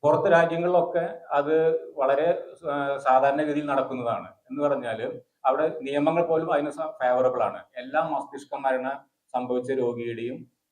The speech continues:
ആ, അവ-, അവയവങ്ങൾ ട്രാൻസ്പ്ലാന്റ് എടുക്കാം, unless അവരുടെ ബന്ധുക്കൾ ആരെങ്കിലും എതിർപ്പ് പറയുകയാണെങ്കിൽ. അതല്ലെങ്കിൽ ഗവൺമെന്റിന് നേരെ പോവാം. ഇപ്പൊ സ്പെയിൻ പോലെയുള്ള കൺട്രികളിലൊക്കെ, ഉം, അങ്ങ് അത്തരം സംഭവിച്ച രോഗികളുടെ,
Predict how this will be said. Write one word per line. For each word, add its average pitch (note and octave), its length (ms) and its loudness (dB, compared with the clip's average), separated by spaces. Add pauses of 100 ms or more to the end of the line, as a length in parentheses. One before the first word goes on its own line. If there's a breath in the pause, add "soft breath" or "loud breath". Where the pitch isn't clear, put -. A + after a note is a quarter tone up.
(140)
ആ, A#2 280 -4
അവ-, A#2+ 440 0
അവയവങ്ങൾ A#2 520 4
ട്രാൻസ്പ്ലാന്റ് A#2+ 560 -4
എടുക്കാം, G#2+ 600 -4 (320)
unless C#3+ 300 6 (320)
അവരുടെ B2+ 200 2
ബന്ധുക്കൾ C3 400 0
ആരെങ്കിലും B2 280 2
എതിർപ്പ് A#2+ 360 -6
പറയുകയാണെങ്കിൽ. G#2+ 500 -2
അതല്ലെങ്കിൽ D3+ 500 0 (200)
ഗവൺമെന്റിന് C3 560 -2
നേരെ C3 180 0
പോവാം. G#2 300 -2
ഇപ്പൊ - 400 -6
സ്പെയിൻ D#3 380 -4
പോലെയുള്ള E3 300 4
കൺട്രികളിലൊക്കെ, C#3+ 800 0 (480)
ഉം, C3+ 140 -4
അങ്ങ് C#3 280 -2
അത്തരം D#3 220 -4
സംഭവിച്ച C#3+ 420 -2
രോഗികളുടെ, C#3 600 0